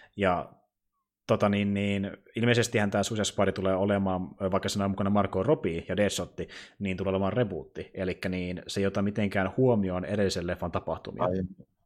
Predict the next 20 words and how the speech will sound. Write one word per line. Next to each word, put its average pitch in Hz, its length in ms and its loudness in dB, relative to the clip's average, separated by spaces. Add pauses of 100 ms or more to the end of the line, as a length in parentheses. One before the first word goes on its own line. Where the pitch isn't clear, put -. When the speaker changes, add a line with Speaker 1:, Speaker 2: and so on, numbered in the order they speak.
(200)
Speaker 1:
Tää 214 100 4
on 202 60 4
rebootti. 190 360 0 (140)
Speaker 2:
No, - 60 -20 (140)
Batista 143 360 4
tietysti 127 200 0
sopisi 120 340 -2
ihan 110 120 2
hyvin 104 180 2
vaikka 95 200 2
jos, 92 160 -2 (720)
niinku, - 320 -8 (1500)
maskeraus 87 560 0
vaikka 85 380 0 (240)
King 85 220 -2
Sharkiksi 85 460 -4
vaikka. - 260 -4 (280)
Se - 80 -4
on, 240 100 2
Speaker 1:
Mm. 214 80 -2